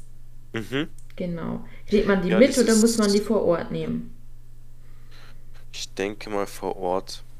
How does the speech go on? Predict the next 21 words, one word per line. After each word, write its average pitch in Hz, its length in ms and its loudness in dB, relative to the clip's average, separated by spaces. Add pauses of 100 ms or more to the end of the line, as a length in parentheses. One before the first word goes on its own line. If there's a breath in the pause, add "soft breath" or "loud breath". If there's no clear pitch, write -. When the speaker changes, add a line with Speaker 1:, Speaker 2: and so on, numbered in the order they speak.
(140)
Speaker 1:
weil 95 280 0 (400)
irgendwie 98 380 -4
müssen 98 380 -6
die 92 60 -4
ja 87 120 2
dann 92 180 -6
auch 92 180 -8
deine - 300 -4
Leiche, 95 320 -4
denke 101 240 -8
ich - 140 -12
mal, - 80 -8
entsorgen. - 440 -6 (1400 loud breath)
Speaker 2:
Ja, 180 160 -2
aber 170 100 -6
vielleicht 175 360 -4
will 202 180 0
sie 214 100 2
ja 180 120 0
grad 170 400 -2
nicht 220 460 4